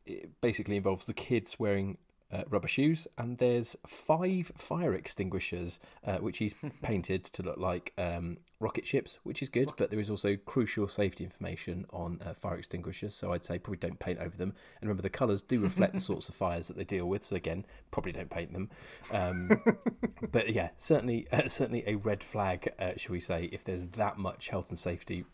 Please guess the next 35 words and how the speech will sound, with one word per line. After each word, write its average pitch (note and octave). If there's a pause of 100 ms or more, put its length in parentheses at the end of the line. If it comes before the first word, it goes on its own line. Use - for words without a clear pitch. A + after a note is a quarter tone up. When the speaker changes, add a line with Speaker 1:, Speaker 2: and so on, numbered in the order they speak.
(100)
Speaker 1:
uh, G2
required. F#2
<laughs> - (340)
And G2+
remember, G2 (280)
these G2+
are F2+
very F#2
young F2+
children F2+
that F#2
you're F2+
bringing F2+
to -
this -
as F#2+
well. F#2+ (180)
Speaker 2:
I B2
did C#3+
feel C#3
like B2
his A#2+
sort A2
of -
cavalier, G2+ (380)
MacGyvering G2+
of G2+
all G2+
of F#2
this -
solar F#2
system F2+
was F#2+
quite G2+
reminiscent G2